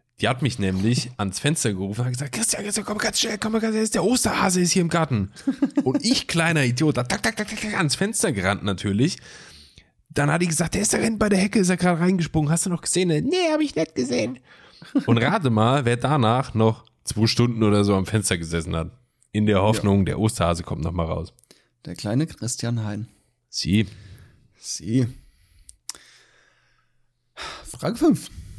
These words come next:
Speaker 2: Super. Die Hälfte hast du schon geschafft. Weiter geht's. Wie sieht's mit deiner Kreativität aus?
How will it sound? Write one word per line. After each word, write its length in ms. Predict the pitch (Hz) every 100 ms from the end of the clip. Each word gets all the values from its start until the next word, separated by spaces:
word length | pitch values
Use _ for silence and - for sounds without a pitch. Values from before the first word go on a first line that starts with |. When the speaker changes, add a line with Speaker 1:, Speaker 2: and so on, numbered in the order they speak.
| - - - - _ - -
Speaker 2:
Super. 500 | - 156 147 110 113 - -
Die 80 | 120
Hälfte 220 | 196 262
hast 120 | 254
du 60 | 247
schon 160 | 262 254
geschafft. 440 | 226 254 277 - - _ -
Weiter 240 | 131 185
geht's. 320 | 170 175 - - _ _ _ _
Wie 140 | 117
sieht's 300 | 165 170 175
mit 180 | 117 117
deiner 220 | 95 110
Kreativität 800 | 113 - 110 113 113 123 190 285
aus? 300 | 117 82 -